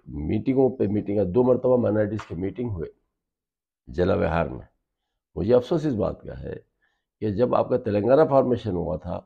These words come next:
उसके बाद आपने एक तैनीती इजलास भी नहीं रखा। ये आप लोगों की तरफ से, मुसलमानों के, के और हिंदू भाइयों के, तमाम लोग जो डे वन से हमारे साथ आज मिल के हमारे को आज आपने तेलंगाना हासिल करने का मौका दिया,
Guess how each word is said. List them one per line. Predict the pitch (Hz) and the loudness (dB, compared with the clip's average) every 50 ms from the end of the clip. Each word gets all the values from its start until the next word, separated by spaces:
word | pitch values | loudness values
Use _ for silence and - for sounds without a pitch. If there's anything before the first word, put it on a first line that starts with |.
| _ - | _ -16
उसके | 98 - - _ 123 110 | -16 -16 -12 _ -8 -4
बाद | 95 107 117 123 - | 0 2 2 2 2
आपने | - 113 117 - - 123 | 0 -2 -4 -2 -2 -2
एक | 127 123 - - | -2 -2 -2 -2
तैनीती | 107 95 101 110 123 127 127 139 135 123 - - - _ _ _ _ _ _ _ - | -2 0 4 4 4 4 4 4 2 2 0 -4 -12 _ _ _ _ _ _ _ -4
इजलास | 95 104 104 117 127 139 147 | -2 2 4 6 8 6 8
भी | 143 160 160 | 8 6 6
नहीं | 135 117 | 6 6
रखा। | 92 76 73 - - - - _ _ _ _ _ _ _ _ _ _ _ _ _ _ _ _ _ _ _ _ _ _ _ _ | 2 0 -4 -10 -16 -20 -20 _ _ _ _ _ _ _ _ _ _ _ _ _ _ _ _ _ _ _ _ _ _ _ _
ये | 95 98 - - | -6 -4 -4 -2
आप | 90 95 98 92 92 | -2 -2 -2 -2 -2
लोगों | 95 107 104 107 110 | -2 0 0 0 0
की | 95 98 | -2 -4
तरफ | - - 90 95 90 | -6 -4 -4 -6 -6
से, | - - - 101 92 - - - _ _ _ _ | -6 -6 -4 -4 -4 -4 -8 -14 _ _ _ _
मुसलमानों | - 78 - 87 82 80 87 90 90 90 92 | -18 -12 -8 -6 -4 -2 -2 -2 -2 -2 -6
के, | 82 82 - 80 85 - | -6 -8 -8 -8 -10 -10
के | - _ 95 87 | -8 _ -4 -4
और | 85 82 82 - | -4 -4 -6 -8
हिंदू | 62 73 82 85 87 85 87 | -8 -8 -8 -6 -6 -6 -8
भाइयों | 87 76 80 82 87 - | -6 -4 -4 -4 -4 -4
के, | - 85 | -6 -8
तमाम | 82 82 82 82 87 95 98 | -8 -6 -6 -4 -4 -4 -4
लोग | 92 87 92 95 90 | -4 -6 -8 -8 -8
जो | 85 78 | -10 -12
डे | 78 82 95 | -10 -8 -6
वन | 101 113 117 113 | -4 -4 -6 -6
से | - 107 | -4 -4
हमारे | 101 92 85 85 80 85 | -4 -4 -4 -6 -8 -10
साथ | - - 90 95 - - - | -8 -6 -6 -6 -6 -6 -8
आज | 78 - - - _ _ _ _ _ _ _ _ _ _ _ _ _ | -8 -8 -10 -16 _ _ _ _ _ _ _ _ _ _ _ _ _
मिल | 76 85 107 120 120 | -2 0 2 2 0
के | - - 78 - - _ _ _ _ _ _ _ _ _ _ _ _ _ _ _ _ _ - | -2 -4 -8 -8 -10 _ _ _ _ _ _ _ _ _ _ _ _ _ _ _ _ _ -6
हमारे | 90 90 92 92 92 | -4 -2 -2 -2 -4
को | - - | -4 -6
आज | 82 85 85 - - - | -6 -6 -8 -10 -12 -12
आपने | 90 90 - 92 90 | -10 -10 -8 -8 -10
तेलंगाना | 82 - 90 90 87 95 101 101 101 98 - - - - - 85 | -8 -6 -6 -6 -4 -2 -2 0 0 -2 -4 -6 -14 -18 -16 -14
हासिल | 78 80 85 82 107 101 | -10 -10 -10 -8 -8 -8
करने | 90 98 95 95 95 90 | -4 -4 -4 -4 -4 -4
का | 90 | -4
मौका | 82 90 90 87 - 127 | -4 -4 -4 0 0 0
दिया, | 113 92 90 85 73 | 0 0 0 -2 -2